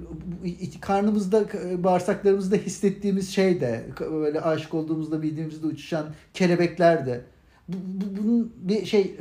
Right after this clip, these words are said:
beş duyuyla karşılığı yok yani o hissettiğimiz şeyin. Ya da çok yakınımızı kaybettiğimizde, çok yakın birini, birini kaybettiğimizde hissettiğimiz acının, e, beş duyumuzla tarif edilir bir tarafı yok. Ama bu bizim içimizde bir şeyleri değiştiriyor. O değişen şey işte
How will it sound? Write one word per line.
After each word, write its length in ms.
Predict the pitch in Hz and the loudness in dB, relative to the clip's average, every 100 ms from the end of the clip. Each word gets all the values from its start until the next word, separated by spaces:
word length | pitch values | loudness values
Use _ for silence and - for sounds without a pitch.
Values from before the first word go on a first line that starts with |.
| 156 | 0
beş 260 | 190 - | 0 2
duyuyla 280 | 202 196 196 | -2 0 0
karşılığı 500 | 190 185 170 208 240 | 0 0 -2 -4 -4
yok 200 | 277 - | -4 -2
yani 160 | 180 160 | -2 -2
o 100 | 156 | -6
hissettiğimiz 600 | 156 170 156 160 139 - | -6 -6 -6 -8 -10 -10
şeyin. 240 | 123 113 - - - 180 | -12 -14 -16 -20 -6 0
Ya 120 | 190 | 2
da 100 | 202 | 2
çok 220 | 240 233 | 0 0
yakınımızı 540 | 196 208 208 208 196 | 0 2 2 2 0
kaybettiğimizde, 1000 | 208 196 196 185 - 196 190 175 190 190 | -2 0 0 -2 -4 -4 -2 -2 -4 -4
çok 200 | 208 202 | -4 -2
yakın 280 | 180 196 185 | -4 -4 -4
birini, 300 | 180 180 190 - | -2 -4 -6 -8
birini 360 | 175 175 175 175 | -2 -2 -2 -4
kaybettiğimizde 680 | 175 170 165 175 170 170 139 | -4 -4 -4 -6 -6 -6 -6
hissettiğimiz 600 | 175 185 180 185 180 175 | -6 -6 -6 -4 -6 -6
acının, 500 | 160 143 170 185 190 - - - - | -6 -2 -2 -2 -6 -14 -20 -20 -6
e, 380 | 147 160 156 151 - 139 | -2 0 0 -2 -2 0
beş 260 | 185 - | 0 0
duyumuzla 420 | 196 190 190 185 | -2 0 0 -4
tarif 280 | 185 185 175 | 0 2 2
edilir 280 | 180 175 185 | 0 0 -4
bir 80 | 170 | -2
tarafı 320 | 165 170 233 | -4 -4 -4
yok. 240 | 151 - - _ _ _ - | -6 -8 -20 _ _ _ -2
Ama 400 | 214 240 214 - - - _ - | 2 2 0 -4 -16 -20 _ -8
bu 220 | 170 254 | -4 -2
bizim 440 | 196 170 254 294 - | -2 -2 -2 -4 -8
içimizde 520 | - 214 185 139 247 | -6 -2 0 -2 -4
bir 60 | 240 | -2
şeyleri 380 | 220 196 208 | -2 2 2
değiştiriyor. 420 | 196 190 - 175 190 | 2 -2 -6 -8 -4
O 60 | |
değişen 340 | 208 202 233 233 | -4 -4 -2 -2
şey 180 | 190 | -4
işte 220 | 156 - | -8 -6